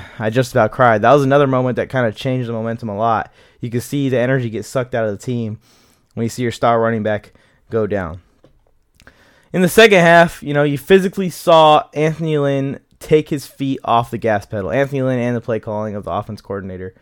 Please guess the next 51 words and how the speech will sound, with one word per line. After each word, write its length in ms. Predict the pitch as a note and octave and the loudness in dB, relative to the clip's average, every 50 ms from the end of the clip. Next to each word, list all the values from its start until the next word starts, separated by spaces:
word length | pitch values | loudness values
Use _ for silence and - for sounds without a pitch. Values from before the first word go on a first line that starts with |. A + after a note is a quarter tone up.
| _ _ _ _ _ _ _ _ _ _ - | _ _ _ _ _ _ _ _ _ _ -4
We 120 | C3+ C#3+ E3+ | -2 0 0
need 120 | F#3 D#3+ | 0 0
to 60 | D3+ | -2
cut 260 | - - D#3 D3 B2+ | -2 0 0 0 0
this 220 | - A2+ G#2+ - - | 0 -6 -6 -4 -2
out, 300 | A2+ G2+ E2+ - - - | -2 -2 -2 -6 -8 -14
man. 380 | F2+ F#2+ F2+ F2+ F2+ F2 E2 | -14 -12 -12 -10 -12 -12 -12
We 240 | - - F#2 C3 C3+ | -12 -12 -10 -8 -8
need 80 | C3+ A2 | -8 -8
to 60 | A2+ | -10
cut 400 | - - C3+ C3+ C3+ - - A#2+ | -8 -4 -2 -2 -2 -2 -6 -8
this 180 | A#2+ B2 B2+ B2 | -6 -6 -6 -6
shit 380 | - - - A#2 A2+ - - | -10 -10 -6 -6 -6 -6 -6
out 340 | - G2 G#2+ G#2+ F#2 - _ _ | -6 -4 -4 -4 -4 -6 _ _
now. 640 | - B2 G#2 G2 G#2 A2+ A2+ A2 G2 F2 E2+ E2+ - _ _ _ _ _ - | -8 -6 -4 -2 0 2 2 2 0 -2 -6 -10 -16 _ _ _ _ _ -10
You 80 | - A2+ | -6 -2
know, 60 | B2 | 0
you're 200 | B2+ C3+ C#3+ - | 2 2 4 4
up 240 | F#3 G3 F#3 - - | 4 2 2 0 2
big. 420 | C#3 C3+ C3+ B2 G2+ F2 - _ _ _ _ _ | 4 4 4 4 2 0 -4 _ _ _ _ _
You 100 | - C3 | -12 -12
see, 220 | B2 - - G3 E3+ | -8 -2 0 0 0
you 160 | - E3 D#3 | 0 -2 -4
just 180 | D3 F#3+ F#3 - | -4 -4 -2 2
saw 140 | A3 G3 | 2 2
your 140 | G3 F#3 D#3+ | 4 4 4
offense 520 | B2+ C3+ D3+ D#3+ - - D#3+ C#3+ - - - _ _ _ _ _ _ _ _ _ _ _ _ _ _ _ _ _ _ _ _ _ _ _ _ _ - C#3 | 6 6 6 4 4 2 -6 -6 -6 -12 -18 _ _ _ _ _ _ _ _ _ _ _ _ _ _ _ _ _ _ _ _ _ _ _ _ _ -6 2
go 200 | A#2+ F3+ F3+ E3 | 6 8 10 12
off 340 | D3+ D#3 E3 D#3 C3+ - - | 12 12 12 10 8 6 2
in 120 | C3+ C3 | -4 -2
the 60 | B2+ | -2
first 300 | B2 - D3 C#3+ B2+ - | 0 2 2 2 2 0
half, 420 | - B2 B2+ C#3 C3+ G#2 F#2 - - | 2 4 6 6 6 6 4 -2 -10
if 120 | G#2 G#2 | -8 -6
you 120 | A#2 A2+ | -4 -2
will. 120 | G#2+ G2+ F#2 | -2 0 0
I 120 | F#2+ B2 | 0 0
mean, 140 | C3+ C#3+ C#3+ | 0 0 2
they 120 | C#3 C#3+ | 2 2
did. 340 | C3 C3 D3 D#3 C3 - - - - - | 4 8 8 8 8 6 2 -6 -18 -12
It, 180 | - - - - | -10 -8 -8 -6
we, 140 | A#2+ C3+ A2+ | -6 -8 -6
we 160 | - B2+ B2+ | -6 -6 -6
balled 320 | A#2+ - B2 C3 C#3 C3+ | 0 2 4 6 6 6
out. 240 | C3+ C3 C3+ D3+ C3 | 6 6 6 6 6
We 80 | C3+ C3 | 4 2
got 120 | C3+ C3 | 2 0
the 60 | - | 0
pick 240 | - - D#3 D3+ - | -2 0 0 0 0
six 260 | - - C#3+ C3+ - | 0 -4 -4 -4 -2
also. 460 | D3 C3 B2+ C#3 - E3+ E3 E3+ F3+ | 0 0 0 0 2 2 2 2 0